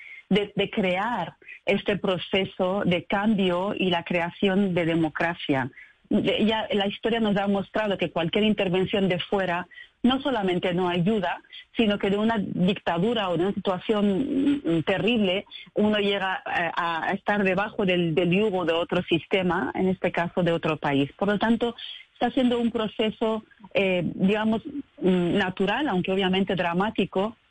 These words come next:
de cambio en la que, pues, las protestas, eh, la idea es que lleve a una huelga, la huelga,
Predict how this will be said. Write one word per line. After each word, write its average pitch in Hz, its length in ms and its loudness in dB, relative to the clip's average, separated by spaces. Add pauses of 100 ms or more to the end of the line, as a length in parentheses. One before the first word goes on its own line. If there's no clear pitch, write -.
(240)
de 196 260 2
cambio 208 680 0
en 196 120 0
la 180 140 -2
que, 175 360 -2 (100)
pues, 196 240 0
las 202 160 -2
protestas, 196 600 -2 (500)
eh, 175 100 2
la 180 160 4
idea 185 220 2
es 185 80 -10
que 190 120 0
lleve 180 200 2
a 170 60 -2
una 175 220 0
huelga, 220 440 -2
la 175 140 0
huelga, 180 460 -2